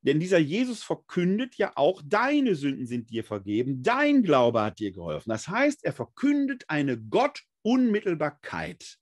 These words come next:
für die Menschen. Gott ist dir nahe ohne kultische Vermittlung. Du brauchst diesen Priesterkult im Tempel eigentlich gar nicht, um Gott erfahren, Gott begegnen zu können. Der ist schon bei dir.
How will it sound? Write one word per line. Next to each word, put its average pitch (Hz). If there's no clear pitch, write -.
für 139
die 110
Menschen. 73
Gott 254
ist 202
dir 139
nahe 185
ohne 320
kultische 262
Vermittlung. 214
Du 220
brauchst 226
diesen 196
Priesterkult 165
im 117
Tempel 127
eigentlich 113
gar 117
nicht, 147
um 151
Gott 202
erfahren, 180
Gott 185
begegnen 160
zu 131
können. 139
Der 170
ist 247
schon 208
bei 233
dir. 147